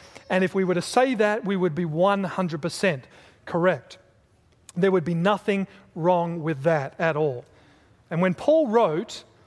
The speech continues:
for example, he rarely spoke of Christ in us. He did speak of Christ in us. There's no doubt about that. He, uh, uh, some have suggested about five times. I've counted, and it's about that or just a little bit more.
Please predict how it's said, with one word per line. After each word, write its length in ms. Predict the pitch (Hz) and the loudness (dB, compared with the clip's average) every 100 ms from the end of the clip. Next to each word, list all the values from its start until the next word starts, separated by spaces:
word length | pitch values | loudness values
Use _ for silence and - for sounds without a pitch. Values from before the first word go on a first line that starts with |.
| _ | _
for 220 | - 185 | -2 0
example, 640 | 180 147 185 175 - 190 208 | 0 0 0 0 0 0 0
he 160 | 160 185 | -2 0
rarely 480 | 196 226 226 226 - - | 2 4 2 -2 -6 -12
spoke 560 | - - - 269 277 - | -12 -4 2 2 0 -2
of 180 | 180 156 | -2 -2
Christ 420 | - 185 180 - | 0 0 0 -2
in 100 | 233 | -2
us. 180 | 151 - | -2 -4
He 120 | 175 | -4
did 300 | 147 247 285 | 0 0 -2
speak 320 | - 277 262 | -4 -2 -2
of 100 | 180 | -2
Christ 360 | - 175 151 - | 0 -2 -2 -4
in 80 | 196 | -6
us. 120 | - - - | -6 -16 -10
There's 140 | 175 175 | -2 2
no 120 | 220 | 4
doubt 200 | 190 175 | 2 2
about 340 | 151 220 233 | 2 0 0
that. 160 | 160 151 | -2 -2
He, 80 | 156 - - - | -6 -12 -8 -2
uh, 20 | |
uh, 640 | 190 196 233 262 247 294 220 | 0 0 0 2 2 0 -4
some 260 | - 208 | 0 2
have 180 | 190 185 | 0 -2
suggested 400 | 196 175 190 185 | -2 -2 -2 -2
about 260 | 170 180 170 | 0 0 0
five 300 | 196 185 - | 0 0 -2
times. 440 | - 180 202 - - - - | -2 0 -2 -6 -14 -8 -2
I've 160 | 175 | -2
counted, 400 | - 185 190 202 | 0 0 0 -2
and 100 | 180 | -4
it's 80 | 156 | -4
about 280 | 165 180 160 | 0 0 0
that 160 | 180 170 | 0 0
or 120 | 160 | -2
just 200 | 170 - | -4 -4
a 40 | |
little 200 | 170 180 | -2 0
bit 200 | 156 185 | 0 -2
more. 300 | 156 147 175 | -2 0 0